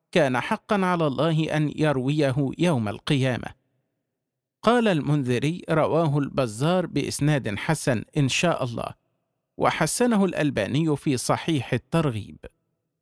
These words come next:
لا تنسى الابتعاد عن المحرمات واللغو، واحذر كل ما لا نفع فيه، واحرص على صيام وقيام رمضان والاجتهاد طيلة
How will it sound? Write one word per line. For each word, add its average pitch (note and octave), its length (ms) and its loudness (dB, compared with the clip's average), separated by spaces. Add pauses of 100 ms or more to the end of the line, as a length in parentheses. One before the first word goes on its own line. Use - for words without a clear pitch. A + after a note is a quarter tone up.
(1300)
لا F#3+ 340 4
تنسى B2+ 520 -2 (840)
الابتعاد D#3+ 720 0
عن E3+ 220 0
المحرمات C3 880 -2
واللغو، C3 640 -2 (380)
واحذر D3 540 0
كل E3+ 300 0
ما C#3+ 200 2
لا A#2 180 0
نفع A2+ 400 -2
فيه، E3 380 -8 (640)
واحرص C#3+ 480 0
على C3 300 2
صيام D3+ 560 0
وقيام B2+ 560 0
رمضان D3 680 0 (460)
والاجتهاد C#3+ 1160 2
طيلة G#3 480 0